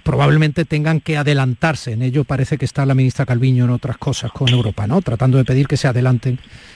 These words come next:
esa segunda parte de los fondos Next Generation, etcétera. En ese mapa, eh, Javier,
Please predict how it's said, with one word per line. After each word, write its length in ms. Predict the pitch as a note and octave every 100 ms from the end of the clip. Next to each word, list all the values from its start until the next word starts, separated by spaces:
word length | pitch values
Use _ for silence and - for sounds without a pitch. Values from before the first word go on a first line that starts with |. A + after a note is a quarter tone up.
| -
esa 240 | C#3 - C3+
segunda 260 | C#3 C3+
parte 220 | C3 B2
de 60 | C3
los 100 | A#2+
fondos 280 | C#3+ B2+ B2
Next 200 | C3 B2
Generation, 480 | B2+ A#2+ A#2 - A2
etcétera. 400 | - - F#2 - - - - - _ _ _ _ -
En 180 | C#3+ F3+
ese 420 | B3 - G3 F#3 _
mapa, 560 | D#3+ D3 D#3 - G#2 F2+ _ -
eh, 180 | C3 A#2+
Javier, 440 | C#3+ C3+ D3 C#3+